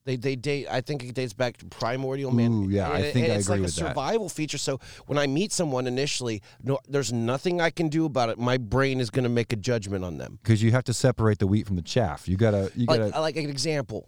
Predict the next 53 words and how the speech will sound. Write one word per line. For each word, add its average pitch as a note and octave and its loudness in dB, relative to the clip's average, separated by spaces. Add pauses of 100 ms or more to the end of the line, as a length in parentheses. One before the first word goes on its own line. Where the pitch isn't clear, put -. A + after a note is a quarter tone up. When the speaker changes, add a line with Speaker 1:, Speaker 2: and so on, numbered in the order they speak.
Speaker 2:
It's - -10
a G2+ 0
good C3+ 6
Speaker 1:
Um, C3 0
Speaker 2:
guy, C#3 6
bad B2 4
guy, F2 -2
villain, B2+ 4
hero. G#2+ 4
Who, B2 4
who G#2+ 2
Speaker 1:
Yeah. C3 4
Speaker 2:
am A#2+ 2
I A#2 2
te-, A2 -2
who B2 0
am, A#2 -2
friend, C#3+ 2 (180)
foe? C3+ 4
Who D3 0
am C3 2
I A2+ 2
speaking G2+ -2
Speaker 1:
Yeah, C3 2
Speaker 2:
with? C3+ -4
Speaker 1:
what D3 2
am D#3 -2
I, C3+ 0
is A#2 -4
this C3 -6
person C3+ -4
gonna B2 -2
steal C3+ -2
my A#2+ 0
food? C#3 -2 (140)
You D3 0
Speaker 2:
Right. D3 4
Speaker 1:
know, C#3+ -2
like, B2+ -2
it's C#3+ -4
like, C#3 -2
you D3 0
Speaker 2:
Right. - 4
Speaker 1:
know, C3 0 (120)
you C#3 0
know, C#3+ 2
you C#3 -2
gotta C#3 0
do C#3+ 0
that. A#2 -2
And C3 -2
that, C#3 -2
but C3+ -2